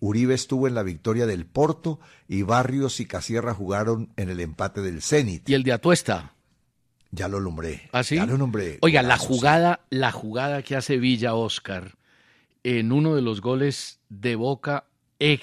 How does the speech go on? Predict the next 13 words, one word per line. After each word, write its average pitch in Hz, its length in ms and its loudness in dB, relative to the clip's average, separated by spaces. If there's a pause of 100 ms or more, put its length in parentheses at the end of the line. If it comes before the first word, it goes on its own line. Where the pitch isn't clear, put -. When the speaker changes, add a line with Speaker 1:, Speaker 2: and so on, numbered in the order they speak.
(140)
Speaker 2:
extraordinaria. 110 920 -2
No 117 100 0
sé 156 140 0
si 151 100 0
usted 151 180 -2
la 143 100 2
vio 143 140 4
en 139 80 0
televisión. 104 680 -4 (420)
Speaker 1:
La 113 260 4
vi 127 140 4
en 135 100 0
televisión 139 600 2